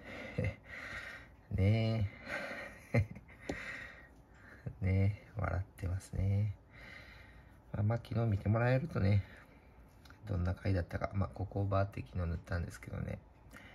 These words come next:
返し差しの回でしたね。基本をしっかり、ね、タイトルをやりながらタイトル考えてて、結局あのタイトルにしたんですけど、やっぱ基本をしっかりですよね。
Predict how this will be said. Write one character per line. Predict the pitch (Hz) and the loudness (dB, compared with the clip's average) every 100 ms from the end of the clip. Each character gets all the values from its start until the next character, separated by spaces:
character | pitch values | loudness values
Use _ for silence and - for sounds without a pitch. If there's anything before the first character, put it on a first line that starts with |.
| - - - | -20 -18 -10
返 | - 90 | -2 0
し | 87 87 | 0 -2
差 | 85 | -2
し | - | -2
の | 92 | -2
回 | 92 87 90 | -2 2 2
で | - | 0
し | - | -4
た | - | -6
ね。 | - 82 87 85 | -2 2 2 2
基 | - 87 | -2 -6
本 | - 87 85 82 85 | 0 2 2 2 0
を | - - - | -2 -8 -16
し | - - | -14 -14
っ | - | -10
か | - 76 | -4 -2
り、 | - - - - - - - - - - - - - - - | -2 -10 -20 -20 -20 -20 -20 -20 -20 -20 -20 -20 -20 -20 -6
ね、 | 87 87 | -4 -2
タ | - | -2
イ | 85 | -2
ト | 87 | 0
ル | 87 82 | 0 0
を | 85 - - - - - - - - - - - - | -2 -8 -20 -20 -20 -20 -20 -18 -14 -14 -14 -14 -8
や | - | 2
り | 98 | 6
な | 104 | 6
が | 113 | 6
ら | 104 | 4
タ | 95 95 | 4 2
イ | |
ト | 95 92 | 2 0
ル | |
考 | 87 80 80 | 0 0 2
え | 80 85 - - | 0 -2 -6 -6
て | 82 | -6
て、 | - 98 92 73 - - | 0 2 2 2 -6 -6
結 | 98 101 | -6 -6
局 | - 95 | -2 0
あ | |
の | 85 80 | 0 0
タ | 82 | -2
イ | |
ト | 82 | -2
ル | 82 | -2
に | 78 | -2
し | - | -4
た | - | -4
ん | - | -6
で | - | -6
す | - | -8
け | - | -4
ど、 | |
や | - | -4
っ | |
ぱ | - 98 | -4 -8
基 | - - | -8 -8
本 | 98 104 123 127 | -4 -2 0 0
を | 139 | -2
し | - - | -6 -10
っ | |
か | - | -4
り | - | -2
で | - | -2
す | - | -4
よ | - | -4
ね。 | 90 117 | 2 2